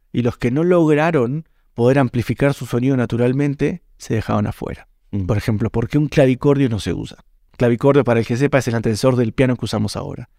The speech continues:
Speaker 1: ¿El piano por qué fue el instrumento más usado? Y porque tiene toda una reja de, de cuerdas entorchadas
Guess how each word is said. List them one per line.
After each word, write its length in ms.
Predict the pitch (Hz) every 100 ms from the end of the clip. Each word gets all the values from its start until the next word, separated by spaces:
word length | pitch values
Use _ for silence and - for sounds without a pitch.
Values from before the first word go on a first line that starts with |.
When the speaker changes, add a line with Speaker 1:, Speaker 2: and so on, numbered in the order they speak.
| _ _ _
Speaker 1:
¿El 160 | 120 120
piano 280 | 151 165
por 160 | 131 131
qué 140 | 165
fue 120 | 147 147
el 40 |
instrumento 400 | - 123 123 120
más 160 | 113 113
usado? 440 | 104 - 71 - _ _ _
Y 120 | 165
porque 340 | - 120 120
tiene 280 | 110 135 143 - _ -
toda 240 | 165 175
una 220 | 165 135
reja 360 | 131 143 - 123
de, 180 | 113 110
de 120 | 110
cuerdas 460 | - 143 139 123
entorchadas 760 | 110 101 104 - 156 143 165